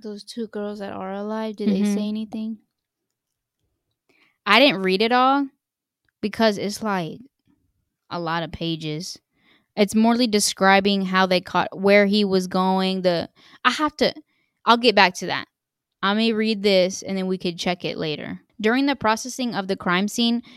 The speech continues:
Speaker 2: investigators found a Latin sh-, latent shoe print.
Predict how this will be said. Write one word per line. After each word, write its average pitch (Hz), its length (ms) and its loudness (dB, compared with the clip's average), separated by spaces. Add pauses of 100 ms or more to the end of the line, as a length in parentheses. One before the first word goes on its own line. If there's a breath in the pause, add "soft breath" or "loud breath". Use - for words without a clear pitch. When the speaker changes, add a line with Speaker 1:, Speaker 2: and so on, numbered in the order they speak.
(300 loud breath)
Speaker 2:
investigators 240 1300 -2
found 220 260 -4
a 175 80 -6
Latin 214 560 2
sh-, - 400 -6
latent 208 640 -6 (100)
shoe - 340 -2
print. 180 400 -4